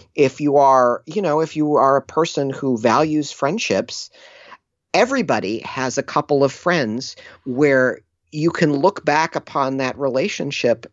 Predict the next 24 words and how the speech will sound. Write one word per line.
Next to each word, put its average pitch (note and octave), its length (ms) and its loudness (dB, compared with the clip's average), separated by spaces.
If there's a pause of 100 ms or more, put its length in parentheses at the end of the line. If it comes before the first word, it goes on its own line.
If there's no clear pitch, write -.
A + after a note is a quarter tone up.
(100)
uh, C3 380 -2
you D3 160 -4
can D3+ 100 0
look F3+ 160 0
back D3+ 220 0
upon C#3 240 -4
that B2+ 160 -4
friendship, D3 600 -2 (520)
uh, A2+ 340 0
and C#3+ 180 0
say, D3 540 0 (260)
"Were F3 320 4
it A3+ 160 2
not D3+ 540 -2
for D3 220 -4
this C#3+ 440 -2
accident C#3 680 -6
of C#3+ 100 -4
fate, F#3+ 400 0
we D3 160 0
would F3+ 160 0
have D3 140 -2
never D#3 240 0
met." E3 380 -2